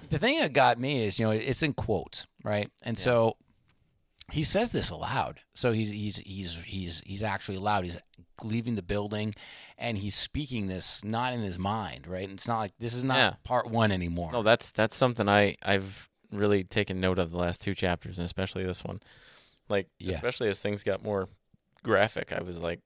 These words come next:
Speaker 1: Sure.
Speaker 2: "Oh," like, now I'm, I'm picturing this in my head, like, what it must be like to be a bystander watching this <laughs> guy.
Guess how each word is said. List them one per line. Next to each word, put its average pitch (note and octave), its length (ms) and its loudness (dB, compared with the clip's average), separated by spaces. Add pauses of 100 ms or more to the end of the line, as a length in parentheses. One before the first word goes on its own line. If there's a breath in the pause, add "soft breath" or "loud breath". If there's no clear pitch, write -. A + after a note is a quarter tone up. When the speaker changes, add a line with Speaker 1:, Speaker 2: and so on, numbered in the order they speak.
Speaker 1:
Sure. E2 340 -2 (160)
Speaker 2:
"Oh," A#2 300 -2 (340)
like, F#2 220 -2
now A#2 240 4
I'm, F2 160 -2
I'm G2 120 -2
picturing B2+ 380 -2
this F#2 160 -4
in G2 80 -4
my F2 120 -4
head, A#2+ 280 -2
like, - 100 -16 (840 soft breath)
what A#2 120 0
it G#2+ 60 -2
must A2 220 2
be G#2 80 -2
like G#2 160 0
to - 80 -12
be G#2 60 -2
a F#2+ 60 -2
bystander F#2 640 0
watching G2+ 360 -2
this G2 180 -4
<laughs> - 0 -
guy. - 380 -4